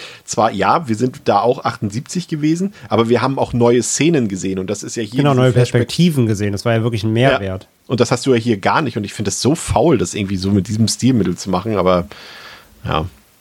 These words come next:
Speaker 1: weiß ich nicht. Also es spricht auch ein bisschen gegen die, die, gegen das Handwerk hier in diesem Film, muss ich ganz ehrlich sagen. Und was mich auch total gestört hat, ähm, ist dieses, ist dieser Radiosender in Haddonfield, der jetzt hier plötzlich eingeführt wird, der vorher auch irgendwie keine Rolle gespielt hat. Dieser,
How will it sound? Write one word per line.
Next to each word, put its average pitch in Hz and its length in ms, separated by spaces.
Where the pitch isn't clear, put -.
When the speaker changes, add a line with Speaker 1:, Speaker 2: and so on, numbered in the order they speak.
Speaker 1:
weiß 85 200
ich 85 100
nicht. - 240
Also 95 140
es - 180
spricht - 320
auch 117 120
ein 107 80
bisschen 113 320
gegen 107 280
die, 98 180
die, 98 300
gegen 98 280
das - 160
Handwerk 85 360
hier 90 80
in 87 60
diesem 85 160
Film, 90 180
muss 87 120
ich - 60
ganz 90 180
ehrlich 87 180
sagen. 90 300
Und 95 80
was 113 160
mich - 180
auch 139 240
total 123 320
gestört 127 400
hat, 143 200
ähm, 117 360
ist - 200
dieses, 113 360
ist - 160
dieser 107 200
Radiosender 95 840
in 107 160
Haddonfield, 98 460
der 98 80
jetzt 101 180
hier 113 120
plötzlich - 440
eingeführt 101 680
wird, 113 240
der 95 120
vorher 90 260
auch 110 120
irgendwie 117 240
keine 110 220
Rolle 110 220
gespielt 120 340
hat. 131 180
Dieser, 101 280